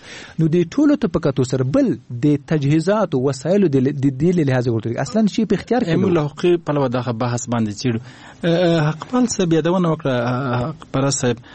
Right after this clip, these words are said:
Speaker 2: چې، اه، فساد موجود ده په کمیسیونونو کې، همدارنګه حکومت مداخله کوي. تر څومره، اه، ځای پورې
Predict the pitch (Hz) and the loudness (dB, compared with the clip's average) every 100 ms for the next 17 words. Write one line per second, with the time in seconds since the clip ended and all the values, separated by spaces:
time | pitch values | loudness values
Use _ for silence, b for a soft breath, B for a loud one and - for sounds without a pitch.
0 | B B - - 139 - 160 143 139 139 | B B -4 0 0 0 -2 0 0 -2
1 | - 139 202 220 156 117 104 113 101 110 | -4 -2 0 0 0 -2 -2 -6 -6 -6
2 | - 113 107 - 117 110 107 104 110 120 | -4 -2 -2 0 2 2 2 0 0 2
3 | 131 160 160 160 147 120 - 151 160 151 | 2 2 2 2 2 -2 0 0 0 0
4 | 117 117 117 135 135 127 123 120 165 - | 0 -2 -2 -2 -2 -2 -4 -2 -4 0
5 | 247 226 196 175 170 165 139 135 127 170 | 2 4 2 0 0 0 -2 -2 0 0
6 | 160 156 | 0 0